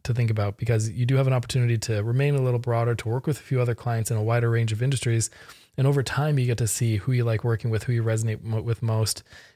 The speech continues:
And then you can narrow down on the industry that's right for you. So I wouldn't necessarily limit yourself to that industry, although it can be a great place to start. You can learn a ton of skills, create a ton of repeatable assets, create memberships, courses, training,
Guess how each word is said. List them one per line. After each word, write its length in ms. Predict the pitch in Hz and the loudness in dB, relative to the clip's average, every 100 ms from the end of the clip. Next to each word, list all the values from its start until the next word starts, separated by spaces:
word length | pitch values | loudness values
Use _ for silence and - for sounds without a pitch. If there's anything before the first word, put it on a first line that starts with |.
| - | -6
And 400 | 117 110 110 104 - - | -2 0 0 -2 -8 -2
then 340 | 127 123 120 | 0 2 2
you 80 | 113 | 0
can 180 | 123 110 | 0 0
narrow 220 | 113 110 | 0 0
down 260 | 110 110 110 | 0 -2 -2
on 240 | 104 104 - | -2 -4 -4
the 220 | 110 104 - _ - | -2 -2 -4 _ -6
industry 320 | 117 110 120 | -4 -2 -2
that's 180 | 104 - | -2 -2
right 140 | 104 | -6
for 140 | - 107 | -4 -4
you. 240 | 101 95 95 | -4 -4 -6
So 220 | - 110 | -4 0
I 80 | 120 | 2
wouldn't 240 | 160 147 | 0 0
necessarily 520 | 143 139 135 135 123 | -2 0 0 0 2
limit 260 | 113 120 123 | 0 0 0
yourself 460 | 123 135 143 - _ _ _ | -2 0 -2 -6 _ _ _
to 120 | - | -2
that 180 | 117 110 | 0 2
industry, 440 | 117 120 - 170 - - _ - | 0 -2 -2 -4 -4 -20 _ 0
although 160 | 123 | 2
it 80 | 113 | 2
can 80 | 139 | 2
be 100 | 123 | 0
a 40 | |
great 220 | 104 117 113 | 0 0 0
place 260 | 120 110 | 0 0
to 40 | - | -2
start. 240 | - 110 | -2 -2
You 80 | 113 | -2
can 140 | 120 | -2
learn 140 | 113 107 | -2 -2
a 60 | |
ton 180 | 101 120 | -2 -2
of 80 | 113 | -2
skills, 300 | - 117 104 | 0 0 0
create 180 | 117 101 | 0 -2
a 60 | |
ton 300 | - - 143 | -4 -4 0
of 60 | 131 | 0
repeatable 440 | 123 127 117 113 | 0 0 0 0
assets, 440 | 110 107 117 104 - - - _ - | 0 -2 -4 -6 -10 -16 -20 _ -4
create 180 | 113 98 | -4 0
memberships, 720 | 113 113 120 110 - - - _ _ - | 0 0 0 -2 -4 -8 -10 _ _ -6
courses, 640 | 120 110 117 110 - - | -2 0 0 0 -2 -4
training, 500 | - 120 117 113 113 | -4 -2 0 0 -2